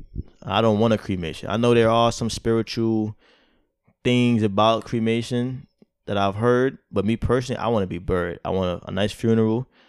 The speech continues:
Um, I wanna be buried. I don't know, probably what, I don't know how my life will plan out. I would like to be buried with my wife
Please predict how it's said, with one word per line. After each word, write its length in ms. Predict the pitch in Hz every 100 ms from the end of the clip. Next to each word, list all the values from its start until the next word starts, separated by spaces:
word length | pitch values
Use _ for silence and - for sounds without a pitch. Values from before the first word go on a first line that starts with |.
| _ _ _ -
Um, 720 | 92 92 92 90 87 87 101 _ _ _ _ _ _ _ _ _ _ _
I 60 | 101
wanna 140 | 101
be 120 | 98
buried. 600 | 92 101 101 98 98 95 - _ _ _ _ _ _ _ _ _ _ -
I 60 |
don't 80 | -
know, 100 | 170
probably 380 | 135 - 170 165
what, 320 | 151 151 151 - -
I 100 | -
don't 200 | 139 139
know 100 | 143 139
how 100 | 135
my 100 | 123
life 180 | 123
will 80 | 127
plan 260 | - 123 117
out. 220 | 120 117
I 60 | 104
would 60 | 110
like 80 |
to 60 | 123
be 80 | 113
buried 240 | 113 113
with 100 | 113
my 120 | 104
wife 440 | 101 107 113 110